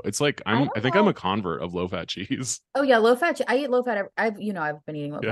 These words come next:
Speaker 2: fat stuff. But also, um, I do like to get the Sargento ultra thin. It's not low fat, but it's just less of
Speaker 1: It's
Speaker 2: it.
Speaker 1: less thin, yeah.
Speaker 2: Mm-hmm.
Speaker 1: 'Cause these ones are, like, thick slices and it's only, like, fifty calories. I'm like,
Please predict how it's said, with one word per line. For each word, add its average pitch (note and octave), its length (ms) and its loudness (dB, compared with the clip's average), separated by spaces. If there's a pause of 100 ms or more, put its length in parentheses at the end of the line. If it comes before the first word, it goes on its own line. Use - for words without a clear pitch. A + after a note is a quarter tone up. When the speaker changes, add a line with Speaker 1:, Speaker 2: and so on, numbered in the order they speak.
Speaker 2:
fat - 60 -12
stuff. - 180 -14 (280)
But G#3+ 120 4
also, A3+ 520 2
um, E3+ 580 -6 (360)
I G3 120 -6
do G#3+ 180 -2
like D4 220 6
to - 80 -16
get F4+ 160 -6
the C#4 80 -4
Sargento F#3+ 560 -2
ultra C3+ 340 -2
thin. C4 300 0
It's - 180 -6
not A3+ 180 -2
low A#3+ 120 0
fat, F3+ 260 -2
but - 100 -10
it's D3+ 120 -8
just D3 100 -16
less C#3 300 -12
of - 100 -14
Speaker 1:
It's - 180 -8
Speaker 2:
it. G2+ 40 -2
Speaker 1:
less F2 200 -2
thin, F#2 180 -6
yeah. F2+ 200 -4 (540)
Speaker 2:
Mm-hmm. E3+ 160 -20 (500)
Speaker 1:
'Cause C3 160 0
these F#3+ 200 6
ones A#3 200 4
are, A2+ 80 4
like, E2 180 -4
thick - 340 -2
slices G3 600 0
and B2+ 120 -4
it's A2+ 120 -4
only, C3+ 140 2
like, C#3 140 -4
fifty B2 320 -2
calories. B2 600 -2
I'm G#2+ 120 -6
like, C3+ 260 -6